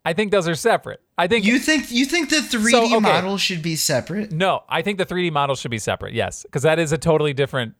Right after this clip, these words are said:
Speaker 1: that's a totally different figurine. Unpainted, clear, like, that's, that's a, to me, it's a totally different thing. I will say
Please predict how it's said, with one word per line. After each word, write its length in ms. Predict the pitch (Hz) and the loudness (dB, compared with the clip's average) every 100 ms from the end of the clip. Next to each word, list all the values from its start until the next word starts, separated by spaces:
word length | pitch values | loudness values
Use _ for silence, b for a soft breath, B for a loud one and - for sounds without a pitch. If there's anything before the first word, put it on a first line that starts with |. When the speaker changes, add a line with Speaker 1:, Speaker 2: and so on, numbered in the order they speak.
| - | 0
Speaker 1:
that's 180 | 139 | 0
a 60 | 160 | 0
totally 320 | 160 143 135 | -2 0 0
different 260 | 123 113 104 | -2 -4 -4
figurine. 440 | 113 98 104 92 | -6 -4 -6 -4
Unpainted, 800 | 117 147 139 151 139 151 131 123 - | -2 -4 -4 -6 -4 -4 -4 -4 -16
clear, 600 | - - 139 139 135 120 _ _ _ | -12 -6 0 2 0 -4 _ _ _
like, 220 | - 123 - _ _ _ _ _ | -4 -4 -6 _ _ _ _ _
that's, 220 | 160 165 - | -2 -2 -2
that's 240 | 175 180 214 | 0 0 -2
a, 60 | |
to 140 | 175 196 | -4 -2
me, 100 | 226 | -2
it's 100 | - | -2
a 60 | |
totally 400 | 170 180 170 156 | -4 0 0 0
different 180 | 143 135 | -4 -2
thing. 160 | 151 120 - | -4 -2 0
I 100 | 165 | 2
will 240 | 160 233 | 4 4
say 420 | - 208 175 123 | 4 2 2 0